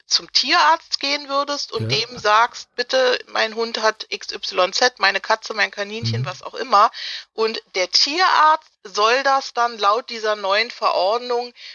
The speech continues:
Speaker 1: verordnen können. Was natürlich völliger Schwachsinn ist,
Speaker 2: Ja.
Speaker 1: weil Tierärzte sind Tierärzte und keine klassischen Homöopathen. Also die
Speaker 2: Genau.
Speaker 1: wissen ja gar nicht, was sie wann wie verordnen können.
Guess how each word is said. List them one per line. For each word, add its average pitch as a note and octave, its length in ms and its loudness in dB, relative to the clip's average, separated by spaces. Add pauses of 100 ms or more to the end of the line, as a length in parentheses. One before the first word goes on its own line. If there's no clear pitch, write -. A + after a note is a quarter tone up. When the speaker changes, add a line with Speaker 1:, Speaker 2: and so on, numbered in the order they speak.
(640)
Speaker 1:
verordnen G3 680 0
können. C#3+ 400 0 (320)
Was F3+ 220 -6
natürlich G#3 420 -2
völliger A#3 440 -4
Schwachsinn G#3+ 640 0 (180)
ist, - 240 -12
Speaker 2:
Ja. G#2+ 360 -10
Speaker 1:
weil G3+ 400 0 (320)
Tierärzte A#3 540 0
sind G3 220 -12
Tierärzte C#4 720 0
und A#3 140 -2
keine A#3 260 -2
klassischen A3 500 -4
Homöopathen. G#3+ 800 0
Also - 180 -10
die B2 120 -2
Speaker 2:
Genau. G#3 100 -4
Speaker 1:
wissen A3+ 200 -4
ja A3 160 2
gar G3 220 4
nicht, A3 220 -6
was F3+ 180 0
sie G3+ 180 -12
wann F#3+ 240 0
wie G3 140 -12
verordnen G3 680 0
können. F3+ 420 -4